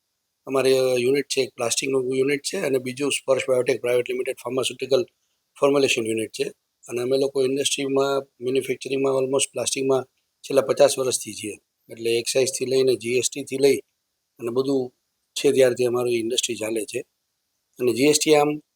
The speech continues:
બે હજાર ને સત્તરમાં આવ્યું, ત્યારથી અમે લોકો જી એસ ટી ના રેગ્યુલર રિટર્ન્સ ભરીએ છીએ, બધું કરતા હોઈએ છીએ. સ્ટાર્ટિંગમાં નવું નવું આવ્યું ત્યારે ઘણા બધા ચેન્જીસ ને કોમ્પ્લિકેશન્સ થતા હતા, કેમ કે રેગ્યુલર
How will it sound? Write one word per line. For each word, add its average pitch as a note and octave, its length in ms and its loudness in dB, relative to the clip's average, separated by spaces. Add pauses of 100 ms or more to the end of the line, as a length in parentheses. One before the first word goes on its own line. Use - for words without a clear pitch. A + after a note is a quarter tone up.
(960)
બે D3 160 4
હજાર C#3+ 240 6
ને D3+ 240 -6
સત્તરમાં C#3+ 640 0
આવ્યું, A#2+ 360 2
ત્યારથી C3+ 340 6
અમે C3 160 0
લોકો C3+ 200 -4
જી A#2 120 -8
એસ C3 160 -6
ટી C#3 340 -6
ના C3+ 400 -2
રેગ્યુલર B2+ 380 -6
રિટર્ન્સ C3+ 380 0
ભરીએ B2+ 220 2
છીએ, C3 140 0
બધું B2 380 -12 (400)
કરતા C#3 200 4
હોઈએ A2+ 120 6
છીએ. C3 120 2
સ્ટાર્ટિંગમાં D#3 720 4
નવું D3+ 260 4
નવું D#3 180 4
આવ્યું D3+ 220 2
ત્યારે C#3+ 280 6 (600)
ઘણા D3 160 4
બધા D3 320 8 (480)
ચેન્જીસ C#3+ 420 0
ને C#3 140 4
કોમ્પ્લિકેશન્સ C3+ 600 0
થતા C#3 200 2
હતા, C3 120 4
કેમ B2+ 160 2
કે B2+ 80 0
રેગ્યુલર B2+ 540 0